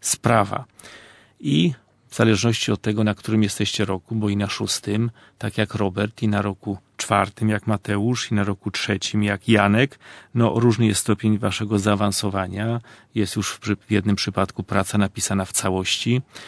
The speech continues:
w drugim przypadku już jeden, pierwszy rozdział jest prawie gotowy, e, w trzecim u najmłodszego to są zbierane materiały, materiały źródłowe, literatura do tego, żeby tę pracę napisać.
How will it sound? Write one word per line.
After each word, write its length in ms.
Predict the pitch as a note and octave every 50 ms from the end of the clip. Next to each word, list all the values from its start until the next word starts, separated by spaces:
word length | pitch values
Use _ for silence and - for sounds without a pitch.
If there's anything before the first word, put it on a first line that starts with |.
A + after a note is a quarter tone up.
| - - - _ -
w 60 | G#2
drugim 280 | G#2 G2+ G#2 G2+ G#2+ G2+
przypadku 640 | - - G#2+ - - G2 G2+ - - - - A2+ A2
już 460 | G#2 G2+ G2+ G2+ G2+ - - - -
jeden, 380 | G#2 G2+ G2 G2 G2+ G2+ G2+
pierwszy 480 | F#2+ - - G#2+ G2+ G2 F2+ - - G#2
rozdział 380 | G2 G2 G2 F#2+ F#2+ G#2 G2 G2
jest 160 | G2+ G2 -
prawie 320 | - G#2 G2+ F#2 G2+ G#2
gotowy, 580 | G2+ G#2 G2 - - F#2+ F#2 F2+ F#2 G#2+ B2 C3+ - - - - - - - _ -
e, 260 | G3 C3+ G#2 G2+ G2+
w 120 | F#2+ - -
trzecim 540 | - - - G#2 G#2 - - - A2 G#2+ -
u 80 | - A2+
najmłodszego 800 | G#2 G2+ G2+ G#2 G2+ G2 G2 - - - F#2+ F#2 F#2 G2+ G#2+
to 160 | G#2+ - - F#2+
są 180 | - - G2+
zbierane 460 | F#2 F#2 F#2+ G#2+ G2 F#2+ F#2+ G2 G2
materiały, 640 | G2 F#2+ F#2+ - - G2 F#2 F#2+ F#2+ F#2+ G2+ G#2+ A#2
materiały 500 | A2 G2+ F#2+ - - F#2+ F#2 F#2 F#2+ F#2
źródłowe, 540 | F#2 F#2+ F#2+ G2 F2 - G2+ G#2 G2+ A2+ A#2
literatura 640 | G#2 F#2+ - - F2+ E2+ E2 - - F#2+ G2+ G2+ G#2+
do 140 | G#2 A2 G2+
tego, 240 | - G#2 G2+ G#2
żeby 200 | G2+ G#2 G#2 G#2+
tę 180 | G2+ - G#2+ G2
pracę 340 | - - G2+ F#2+ - - G#2+
napisać. 540 | G#2+ F#2+ F2+ - G2+ - - B2+ B2 -